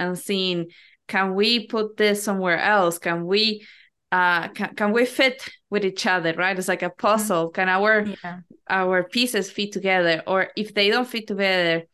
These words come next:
Speaker 1: are we willing and capable of
Speaker 2: Yeah.
Speaker 1: changing the shape of these pieces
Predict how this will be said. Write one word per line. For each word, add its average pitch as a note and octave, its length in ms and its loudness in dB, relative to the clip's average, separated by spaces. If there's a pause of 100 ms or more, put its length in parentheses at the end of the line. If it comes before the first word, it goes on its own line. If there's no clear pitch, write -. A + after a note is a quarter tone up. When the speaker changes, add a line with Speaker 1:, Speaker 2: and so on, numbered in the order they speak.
(540)
Speaker 1:
are F#3+ 160 2
we G3 200 4
willing G#3+ 420 0
and F3+ 160 -4 (120)
capable G#3 880 0
of F3+ 360 -2
Speaker 2:
Yeah. G3+ 140 -12
Speaker 1:
changing B3+ 560 0
the F3 80 0
shape - 1080 -2
of F3 200 -6
these F#3+ 220 -2
pieces A3+ 600 -6